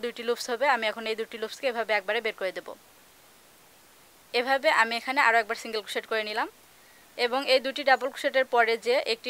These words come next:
double ক্রোশেট রয়েছে এই double ক্রোশেটের উপরেও আমি হুকটাকে নেব এবং upper সাইডের এই তিনটি চেনে তিন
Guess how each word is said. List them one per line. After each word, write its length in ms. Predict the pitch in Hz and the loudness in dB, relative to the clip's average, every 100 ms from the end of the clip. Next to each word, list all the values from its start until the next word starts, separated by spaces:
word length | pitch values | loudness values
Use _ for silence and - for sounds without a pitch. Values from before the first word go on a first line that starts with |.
| 233 | 0
double 180 | 214 220 | 2 -2
ক্রোশেট 200 | - 233 - | -4 -6 -2
রয়েছে 260 | 220 - 269 403 - - - - | -4 -2 -6 -8 -14 -20 -20 -6
এই 200 | 240 254 254 | 2 2 4
double 200 | 247 226 254 | 2 2 -4
ক্রোশেটের 340 | - 254 240 233 | -4 -2 -2 -2
উপরেও 240 | 240 254 233 | 0 2 2
আমি 100 | 226 | 0
হুকটাকে 340 | 226 - 220 220 220 | -6 -2 -2 -2 -6
নেব 120 | 214 302 226 | -4 -2 -2
এবং 140 | 208 220 220 | -4 -2 -2
upper 200 | 220 233 - | -2 -4 -2
সাইডের 340 | 226 214 254 254 | -2 0 -2 -2
এই 60 | 220 | -4
তিনটি 200 | 226 220 226 | -8 -10 -8
চেনে 180 | 226 254 | -6 -6
তিন 80 | 277 | -8